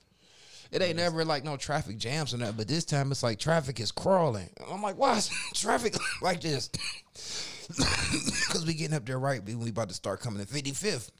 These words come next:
Speaker 1: So it's, like, right between the projects and fifty-fifth. It ain't nothing to really hold traffic up. Like, what the fuck is it crawling for? So I'm in the right-hand lane 'cause naturally I'm trying to get to the right. So the cars on the left-hand lane, I can see they the ones that's fucking the traffic up. I'm like, "What's ahead of them?"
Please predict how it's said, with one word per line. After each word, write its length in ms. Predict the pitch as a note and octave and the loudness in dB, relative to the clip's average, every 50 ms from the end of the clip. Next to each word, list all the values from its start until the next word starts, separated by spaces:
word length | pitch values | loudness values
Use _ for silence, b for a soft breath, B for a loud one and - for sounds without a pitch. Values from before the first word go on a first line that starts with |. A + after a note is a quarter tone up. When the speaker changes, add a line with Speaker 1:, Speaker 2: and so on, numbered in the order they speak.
| _ _ - | _ _ -8
Speaker 1:
So 180 | - - G#2 | -6 -4 -4
it's, 120 | B2+ A#2 A#2 | -4 -2 -2
like, 140 | A2 A2 G#2 | -2 -2 0
right 180 | A2 A#2 G#2 | -2 -2 -4
between 560 | F2+ G#2+ - - A#2 A2 A2 G#2+ G#2 G2+ G2+ - _ | -4 -8 -8 -6 -4 -4 -2 -2 -2 -4 -6 -8 _
the 80 | - G2+ | -10 0
projects 480 | - - A#2 B2 A#2 F#2+ G#2 G2+ - | 0 2 2 2 -2 -4 -6 -8 -8
and 80 | - G2 | -10 -10
fifty-fifth. 480 | - B2 A2+ G#2+ - - - C3 A#2 - | -10 -10 -10 -10 -10 -6 -6 -6 -6 -6
It 40 | B2 D3 | -8 -6
ain't 240 | D3 C#3+ - - | -6 -6 -8 -8
nothing 380 | - A2+ A#2+ - - G#2 A2 A2 | -10 -12 -12 -12 -10 -10 -10 -10
to 60 | G2 | -10
really 260 | D2 G2 A#2+ A2 A2+ | -8 -8 -8 -8 -6
hold 260 | A2 A#2+ B2+ B2+ B2 - | -6 -4 -4 -4 -4 -4
traffic 400 | - D#3+ G#3 A#3 - - - F#2 | -6 -8 -8 -8 -14 -14 -10 -8
up. 160 | F2 - - - - B B B B B B - | -10 -10 -10 -12 -20 B B B B B B -12
Like, 120 | - G#2+ A2 | -10 -10 -10
what 100 | - F3+ | -10 -10
the 60 | F3 | -12
fuck 180 | - - F3+ D3+ | -6 -6 -6 -6
is 80 | C3+ G#2 | -6 -10
it 80 | B2+ | -10
crawling 340 | - C#3 C#3+ E3 D#3+ B2+ G#2 | -6 -2 0 0 0 0 -2
for? 240 | - - F2+ F2 - - _ _ _ _ _ _ _ _ _ _ _ _ _ _ _ _ _ _ _ _ - - B B B B B B B B B B B | -4 -6 -6 -8 -8 -10 _ _ _ _ _ _ _ _ _ _ _ _ _ _ _ _ _ _ _ _ -12 -12 B B B B B B B B B B B
So 180 | - - - G2+ | -10 -6 -4 -2
I'm 160 | G#2 A#2 B2 | 0 0 0
in 80 | A#2 G#2 | 0 -2
the 40 | G2+ | 0
right-hand 420 | G#2 A2 G#2+ G2+ G#2+ G2+ G2 F#2+ G2 | 0 2 0 0 0 -2 -2 -2 -2
lane 180 | G2 G2+ G2+ | -2 -2 -2
'cause 160 | - G#2 F#2 | -4 -6 -6
naturally 300 | G2+ G#2+ G#2+ G#2 - G#2+ G2+ | -4 -4 -4 -4 -4 -6 -6
I'm 60 | F#2+ | -6
trying 180 | - - F2+ F#2 | -6 -6 -6 -6
to 60 | F#2 | -6
get 140 | E2+ F2 E2+ | -8 -8 -8
to 80 | - F#2 | -8 -8
the 60 | F2 | -8
right. 340 | F2+ F#2+ G#2 G2+ F#2+ F2+ - _ _ _ _ _ _ _ - | -6 -4 -2 -2 -2 -4 -6 _ _ _ _ _ _ _ -10
So 120 | - - | -8 -8
the 80 | A#2+ - | -8 -8
cars 340 | - - A#2 A2+ A2 G#2+ - | -4 0 2 2 2 2 0
on 60 | G2 | -4
the 60 | F2 F2+ | -4 -2
left-hand 480 | A#2 D3 E3+ - - A#2+ A#2 A2+ A2 | 0 0 0 0 0 0 0 0 0
lane, 380 | G#2+ A2 A2 G#2+ G#2+ G#2+ G#2 - - | 0 0 2 2 0 0 -2 -4 -4
I 120 | F#2+ B2 | -8 -8
can 120 | - - | -6 -8
see 140 | - G#2+ A2 | -6 -4 -2
they 160 | G#2+ A2+ A#2+ | 0 0 0
the 80 | A#2 G#2 | 0 0
ones 280 | G#2 G#2 G#2 G2+ F#2+ D#2 | -2 -2 -2 -2 -4 -4
that's 120 | - - | -6 -2
fucking 220 | - A#2+ A2+ - | -2 -2 -2 -2
the 80 | D2+ D#2 | -8 -8
traffic 400 | - B2+ B2 C#3+ B2 A2+ - - | -6 -4 -4 -4 -4 -8 -10 -10
up. 100 | G2 - | -10 -10
I'm 60 | B2+ | -8
like, 160 | A2 G2+ G#2 | -10 -10 -8
"What's 180 | - C#3+ - - | -8 -8 -8 -8
ahead 300 | - G#2 A2 C#3+ D#3+ C#3+ | -8 -6 -2 -2 -2 -2
of 80 | A2+ F#2+ | -2 -4
them?" 180 | F2+ E2 D#2 | -6 -8 -8